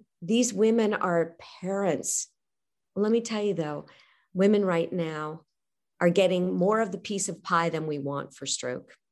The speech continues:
Stroke affects more women.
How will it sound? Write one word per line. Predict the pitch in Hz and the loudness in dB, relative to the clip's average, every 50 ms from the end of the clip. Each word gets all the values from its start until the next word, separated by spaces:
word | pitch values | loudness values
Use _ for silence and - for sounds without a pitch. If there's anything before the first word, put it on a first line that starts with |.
| _ _ _ _ _ _ _ _ _ _ _ _ _ _ _ _ _ _ _ _ _ _ _ _ _ _ _ _ _ _ _ _ _ _ _ _ _ _ _ _ _ _ _ _ | _ _ _ _ _ _ _ _ _ _ _ _ _ _ _ _ _ _ _ _ _ _ _ _ _ _ _ _ _ _ _ _ _ _ _ _ _ _ _ _ _ _ _ _
Stroke | - - - 233 226 233 - | -2 4 6 6 6 6 4
affects | 269 - 208 202 202 - 196 | 0 -2 -2 -4 -4 -4 -4
more | 185 180 175 175 | -2 0 0 0
women. | 156 151 165 156 143 143 143 151 147 | -2 -2 -4 -4 -6 -8 -12 -12 -16